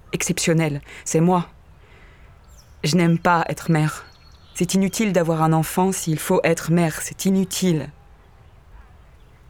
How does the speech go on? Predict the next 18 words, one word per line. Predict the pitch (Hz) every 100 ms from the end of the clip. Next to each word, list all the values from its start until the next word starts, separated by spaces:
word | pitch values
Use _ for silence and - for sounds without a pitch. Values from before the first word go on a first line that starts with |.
| - - - - - - -
Si | - 185
je | 170
pouvais | 208 208
revenir | 196 180 180
en | 175
arrière, | 165 156 165 185 -
si | -
seulement | 160 160 156
c'était | 147 139 -
possible, | 139 139 - 151 - - - - - - - - - - - - -
ce | -
serait | 156 175 151 143
non. | 135 127 107 - - - - - - - - - - - - - 196 - - - - - - - - - -
J'aimerais | 160 175 165 175
bien, | 160 180 202 - - - - - - - - - - - -
une | 196 202
seule | - 165
fois | - 147